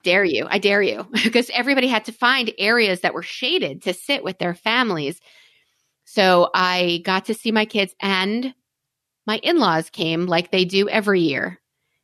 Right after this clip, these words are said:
And like you, I have a mother-in-law that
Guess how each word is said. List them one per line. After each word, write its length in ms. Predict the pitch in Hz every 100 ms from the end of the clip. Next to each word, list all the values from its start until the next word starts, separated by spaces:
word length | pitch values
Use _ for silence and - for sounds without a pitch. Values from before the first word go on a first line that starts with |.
| _
And 180 | - 180
like 300 | 185 185 180
you, 440 | 349 370 254 233 254 _ _ _ _ _ _ _ - _ -
I 140 | 185
have 100 | 190
a 60 | 180
mother-in-law 680 | 190 233 214 180 156 170 214 -
that 540 | 175 165 160 170 -